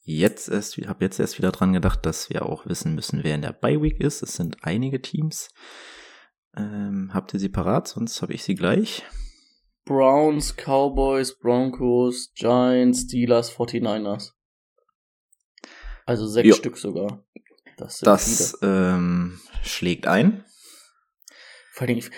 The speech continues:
Speaker 2: irgendwie verstehe ich diese Verteilung der Bye-Weeks nicht so ganz. Vor zwei Wochen waren's vier Teams, letzte Woche waren's dann nur, oder diese Woche nur zwei,
Speaker 1: Zwei.
Speaker 2: jetzt sind's sechs Teams.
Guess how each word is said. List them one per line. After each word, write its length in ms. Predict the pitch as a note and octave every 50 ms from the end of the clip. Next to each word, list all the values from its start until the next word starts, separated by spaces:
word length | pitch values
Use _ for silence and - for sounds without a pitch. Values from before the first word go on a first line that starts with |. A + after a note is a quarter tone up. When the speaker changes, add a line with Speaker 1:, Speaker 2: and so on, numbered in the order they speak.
| - - _
Speaker 2:
irgendwie 260 | - C#3+ F3+ E3 F#3+
verstehe 360 | F#3 G#3 G3+ G3 - - E3
ich 100 | E3+ E3+
diese 240 | - E3+ D#3 C#3+ C#3+
Verteilung 520 | - - C3 - - C#3 C#3+ E3 F#3+ F#3
der 120 | E3 F3 D#3+
Bye-Weeks 640 | D#3+ - - A2 A#2+ C3 B2 B2 B2 B2 - - A#2+
nicht 160 | A#2+ A#2+ -
so 120 | - G#2
ganz. 300 | G2 G#2 F#2+ F#2 F#2 - - - - _ _ _ _ _ _ _ _ _ _ _ _ _ _ -
Vor 240 | - - - A#2+ A#2
zwei 340 | A#2+ - - A2+ C#3 F#3 G3
Wochen 240 | G#3 G#3 G3 G3 F3+
waren's 320 | D#3+ D3 C#3 C#3 C3+ -
vier 260 | - - D#3 F#3 G#3+ G3+
Teams, 300 | G3+ G#3+ A#3 G3+ G3 -
letzte 240 | E3 D#3+ - F3
Woche 180 | E3 E3 D#3+ D#3+
waren's 240 | D#3 D#3 D#3 D3+ -
dann 160 | - C#3 C#3
nur, 320 | C3+ B2+ A#2+ A2+ A#2+ B2
oder 140 | - A#2+ C3
diese 240 | B2+ C#3 D3+ D3+ D3+
Woche 160 | D3+ C#3+ C3+
nur 180 | B2+ A#2+ A2+ A2+
zwei, 380 | - - - - G#2 - D3+
Speaker 1:
Zwei. 80 | F3 E3+
Speaker 2:
jetzt 180 | C#3+ C#3 - -
sind's 220 | D3 B2+ B2 -
sechs 300 | - C3+ D#3+ D#3+ - -
Teams. 460 | - - A3 A#3 A#3+ B3 - - _